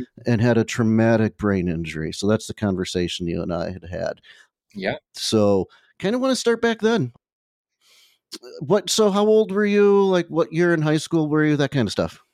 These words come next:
Speaker 2: Yeah, so I was actually, it was July seventh, two thousand nine. So I was in the summer going from junior to senior year. So my, my next door neighbor at the time of my childhood house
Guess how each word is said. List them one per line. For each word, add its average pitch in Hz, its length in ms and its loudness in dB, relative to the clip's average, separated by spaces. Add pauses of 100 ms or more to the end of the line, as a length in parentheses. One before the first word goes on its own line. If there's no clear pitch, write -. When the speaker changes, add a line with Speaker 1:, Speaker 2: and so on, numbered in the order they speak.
(120)
Speaker 2:
Yeah, 127 240 2
so 131 240 4
I 131 40 6
was 127 380 0 (100)
actually, 135 600 -2 (340)
it 113 60 -4
was 107 240 -2
July 117 420 -2
seventh, 131 540 -2 (180)
two 127 140 -8
thousand 113 560 0
nine. 107 640 -2
So - 200 -2
I 110 160 2
was 110 220 -4
in 113 160 -4
the 104 80 -4
summer 120 480 0
going 107 340 -2
from 104 220 -4
junior 110 400 -2
to 101 140 -4
senior 98 400 -6
year. - 320 -16 (1040)
So 95 320 -2
my, 98 480 -2 (680)
my 98 360 -4
next 101 380 -6
door 101 160 -2
neighbor 101 400 -4
at 98 200 -8
the 98 80 -12
time 104 540 -8
of 107 360 -10
my 98 140 -6
childhood 101 520 -6
house 107 640 -6